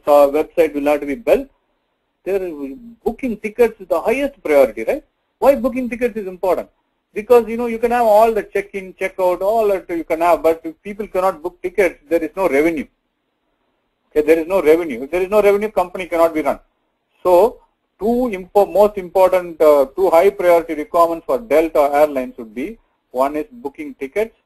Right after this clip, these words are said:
other one would be payment, payment solution. Right? Two important components of an airline system.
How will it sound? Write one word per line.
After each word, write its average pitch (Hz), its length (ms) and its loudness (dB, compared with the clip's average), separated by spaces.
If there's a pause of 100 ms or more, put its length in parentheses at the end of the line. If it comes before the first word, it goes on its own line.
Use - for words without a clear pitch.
(480)
other 127 280 -2
one 147 260 -2
would 127 180 -10
be 165 200 -10 (360)
payment, 120 480 -8 (320)
payment 143 380 -6
solution. 113 420 -10 (2250)
Right? 226 160 -12 (440)
Two 226 200 -4
important 180 640 0
components 165 580 -4
of 135 160 0
an - 140 -8
airline 123 500 -4
system. 104 300 -20